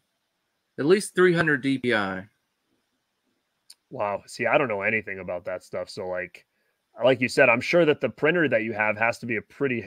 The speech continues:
Speaker 2: heavy duty one.
Speaker 1: Yeah, it's one that'll, like, print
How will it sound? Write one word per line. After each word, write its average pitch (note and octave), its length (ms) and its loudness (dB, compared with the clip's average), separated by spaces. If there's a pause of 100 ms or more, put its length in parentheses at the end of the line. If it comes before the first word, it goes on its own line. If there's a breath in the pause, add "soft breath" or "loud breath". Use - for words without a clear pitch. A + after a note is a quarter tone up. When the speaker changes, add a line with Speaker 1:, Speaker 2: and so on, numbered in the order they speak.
(200)
Speaker 2:
heavy A#2 280 -4
duty A2+ 260 -2
one. E2+ 280 -14 (1400)
Speaker 1:
Yeah, C3 380 4
it's F3 180 -4
one A#3+ 160 2
that'll, E3 200 2
like, D3+ 280 -2
print E3 220 0